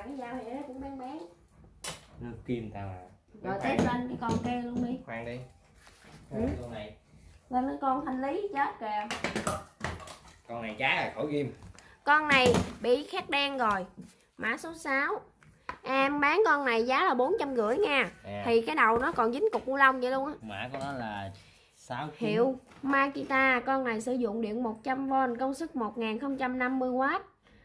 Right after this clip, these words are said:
Speaker 1: Đầu này là chắc đầu bu lông một phần hai quá à.
Speaker 2: Cái gì? Ba phần mấy á.
Speaker 1: Ba phần tư.
Speaker 2: Ba phần tám, ba,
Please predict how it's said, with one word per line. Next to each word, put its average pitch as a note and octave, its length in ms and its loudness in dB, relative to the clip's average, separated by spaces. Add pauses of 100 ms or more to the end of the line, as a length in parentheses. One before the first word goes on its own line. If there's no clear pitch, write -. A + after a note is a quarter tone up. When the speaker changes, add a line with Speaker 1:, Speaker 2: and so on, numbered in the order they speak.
(140)
Speaker 1:
Đầu A3+ 320 2
này A3 220 2
là A3+ 120 4
chắc F4 220 -2
đầu A3+ 420 6
bu C4 120 2
lông C4+ 260 6
một G#3+ 180 2
phần A3+ 180 0
hai B3+ 240 2
quá D4 180 4
à. G3+ 180 4 (240)
Speaker 2:
Cái A#2 80 -14
gì? G2 200 -10 (640)
Ba G#2+ 180 -6
phần G#2 200 -12
mấy C3 320 -6
á. D3+ 160 -4 (800)
Speaker 1:
Ba - 220 -4
phần A#3 100 2
tư. A3 360 2
Speaker 2:
Ba A2 120 -6
phần A2 240 -12
tám, D#3 500 -6
ba, C#3 60 -12